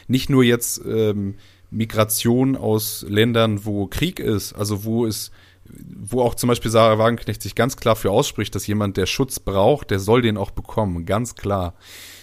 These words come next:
Ähm, aber eher in diesem Fall vor allen Dingen auch um Migration aus wirtschaftlichen Gründen. Und, ähm, und das,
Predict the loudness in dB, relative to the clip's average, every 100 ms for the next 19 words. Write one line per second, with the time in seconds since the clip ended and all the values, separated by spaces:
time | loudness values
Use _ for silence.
0 | -6 2 4 4 0 -6 -14 _ _ -2
1 | 0 4 4 4 0 -2 -4 2 4 4
2 | 2 0 -2 -4 -4 -4 0 -2 0 -2
3 | 0 0 -2 -8 -10 -8 0 0 2 -2
4 | -6 -8 -6 -8 -6 -6 -6 -8 -12 -12
5 | _ _ -20 -20 -6 -2 0 -2 -4 2
6 | 2 2 0 -4 -10 _ _ _ _ -6
7 | -2 0 -2 -4